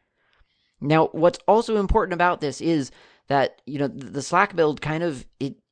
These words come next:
it, that is just the scripted version of this process. I-, if, if, if you want to build software for yourself and you don't feel like making a recipe for it, maybe you,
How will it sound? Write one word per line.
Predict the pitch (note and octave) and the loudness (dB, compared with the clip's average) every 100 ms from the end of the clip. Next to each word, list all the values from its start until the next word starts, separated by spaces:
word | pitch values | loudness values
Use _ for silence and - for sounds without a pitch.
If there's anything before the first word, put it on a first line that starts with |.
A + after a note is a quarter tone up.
| _ _ | _ _
it, | C3 D3 C#3+ | -10 -4 2
that | F#3+ G#3+ | 4 4
is | F3 | -2
just | D3 F3 - - | 0 0 0 -4
the | D3 | -6
scripted | - F3 - D#3 C#3 | -4 -6 -4 -4 2
version | C#3 D#3 D#3 C3+ A#2 A2+ | 4 4 4 0 -4 -2
of | A#2 A2+ | -2 -2
this | A2+ - | -4 -2
process. | - D3 D3 G#2+ G#2 - _ _ _ _ _ - | 0 2 0 -4 -4 -8 _ _ _ _ _ -4
I-, | E3 - | -2 0
if, | F3+ F#3+ - - _ _ _ _ _ _ - | 4 4 2 -10 _ _ _ _ _ _ -6
if, | E3 - | -6 -4
if | - - | -6 -4
you | G3+ A#3 | -2 2
want | A3 A3 | 2 0
to | F3 | 0
build | C#3+ E3+ F3+ B2+ _ | 4 4 2 -4 _
software | - D#3 E3 - C3 | -2 2 2 2 -2
for | A#2+ C#3 | 2 2
yourself | B2 A#2 D3 C3+ A#2 - - _ _ _ _ _ _ _ - | 2 2 4 4 2 -2 -18 _ _ _ _ _ _ _ -6
and | D3 | -4
you | D#3 | 0
don't | E3 F3+ - | 0 0 -2
feel | D#3 F3 | 0 2
like | D3+ B2+ A#2 - - | 4 2 0 -8 -6
making | B2 A#2+ B2 | -6 -4 -4
a | A2+ | -2
recipe | A2+ A2+ A#2 - G#2+ | -4 -6 -10 -8 -10
for | - A2+ | -8 -8
it, | - - _ | -8 -14 _
maybe | - B2 C3 | -6 -4 -2
you, | B2+ B2+ G#2 A#1 | 0 0 0 -8